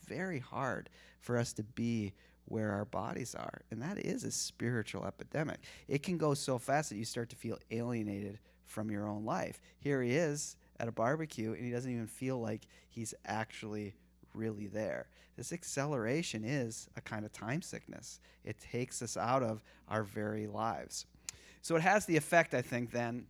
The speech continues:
of also moving us into think what, thinking of what stabilizes. What stabilizes our institutions? What would stabilize the church enough that it could be a real space to do faith formation?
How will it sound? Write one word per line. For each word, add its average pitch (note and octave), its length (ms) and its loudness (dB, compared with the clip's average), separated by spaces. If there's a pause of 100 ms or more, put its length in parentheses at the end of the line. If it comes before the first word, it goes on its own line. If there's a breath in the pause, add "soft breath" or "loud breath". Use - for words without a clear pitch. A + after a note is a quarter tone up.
(600)
of C3 100 -4
also D3 320 4
moving C3+ 380 8
us A#2+ 120 0
into B2 160 -2
think A#2 260 -2
what, A#2 220 -2 (120)
thinking B2+ 320 -4
of A2 120 -4
what A2 280 0
stabilizes. - 960 -2 (340 loud breath)
What D#3 160 6
stabilizes A#2 1120 0 (120)
our A2+ 160 -2
institutions? G#2 920 -6 (300 soft breath)
What C3+ 160 6
would D#3 120 4
stabilize C3 760 6
the A#2+ 100 -4
church - 400 2
enough A#2 360 2
that A2+ 120 2
it A2 80 0
could A2+ 160 -4
be A#2+ 140 0
a A#2 60 4
real A#2 200 2
space A#2+ 640 2 (280 soft breath)
to A#2 100 0
do A2+ 160 2
faith A2 300 2
formation? G2+ 640 -6